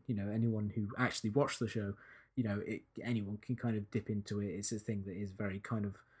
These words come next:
broad and appealing and was, was really fantastic. And I do think that aside from its place as kind of a mass appeal, accessible show, uh, it was just,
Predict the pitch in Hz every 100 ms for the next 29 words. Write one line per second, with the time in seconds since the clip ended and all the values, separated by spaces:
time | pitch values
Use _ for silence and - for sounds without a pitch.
0 | _ _ - 123 110 104 110 107 113 104
1 | 98 98 101 104 101 98 101 98 - -
2 | - 110 104 113 101 104 110 101 120 -
3 | 98 92 107 110 113 107 - 104 - 107
4 | 101 117 131 120 113 104 101 - - _
5 | _ - 120 101 - 104 - - 104 101
6 | 104 110 104 - - - _ _ _ _
7 | _ _ 113 - 127 107 104 - 139 117
8 | 101 98 110 98 95 - - - _ -
9 | 104 104 113 117 117 - 110 - - -
10 | -